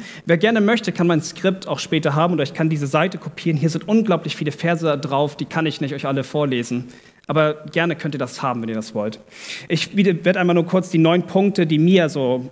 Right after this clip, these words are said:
aufgefallen sind, werde ich euch kurz sagen. Erstens, sich den Eltern unterordnen. Zweitens, gut über die Eltern reden. Drittens, Respekt erweisen. Viertens, auf Unterweisung hören.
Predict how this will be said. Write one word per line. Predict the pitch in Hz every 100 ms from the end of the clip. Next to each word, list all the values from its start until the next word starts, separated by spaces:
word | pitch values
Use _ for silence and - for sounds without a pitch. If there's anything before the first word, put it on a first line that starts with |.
| -
aufgefallen | 139 139 147 - 131
sind, | 135 127
werde | 139
ich | 127
euch | 135
kurz | - 135
sagen. | - 131 110 110
Erstens, | 220 220 226 - 104 - - _ _ _ _ _ _ _
sich | - 190
den | - 170
Eltern | 185 185 160
unterordnen. | 180 180 139 104 107 110 110 117 _ _ _ _ _ _ _ - - - -
Zweitens, | - 160 160 190 214 208 - - _ _
gut | - 247 233 -
über | 127
die | 139 147
Eltern | 165 170 156
reden. | 139 147 120 101 113 - _ _ _ _ _ _ _ _ _ _
Drittens, | 131 165 226 254 254 - - - -
Respekt | 180 - - 247 247
erweisen. | - 113 107 104 107 113 - _ _ _ _ _ _ _ _ _ - _
Viertens, | - 214 240 233 208 - -
auf | 156 -
Unterweisung | 147 147 127 156 214 226 202
hören. | 185 208 208 190